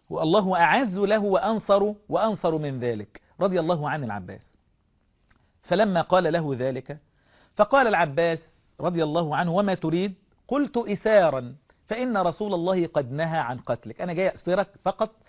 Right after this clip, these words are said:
لكن مش هقتلك لأن النبي نهى، نهى عن ذلك.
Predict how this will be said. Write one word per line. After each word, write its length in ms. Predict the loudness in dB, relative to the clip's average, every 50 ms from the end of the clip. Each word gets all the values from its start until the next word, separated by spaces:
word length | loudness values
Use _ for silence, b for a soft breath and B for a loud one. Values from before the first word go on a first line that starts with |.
| b b -10
لكن 160 | -8 -6 -6
مش 140 | -6 -6 -8
هقتلك 340 | -6 -4 -2 -2 0 -2 -2
لأن 180 | -4 -6 -6
النبي 280 | -6 -4 -4 -4 -4 -4
نهى، 280 | -4 -2 -2 -2 -4 -6 b b b -8
نهى 200 | -6 -4 -4 -4
عن 180 | -4 -6 -8 -10
ذلك. 360 | -12 -14 -14 -16 -20 _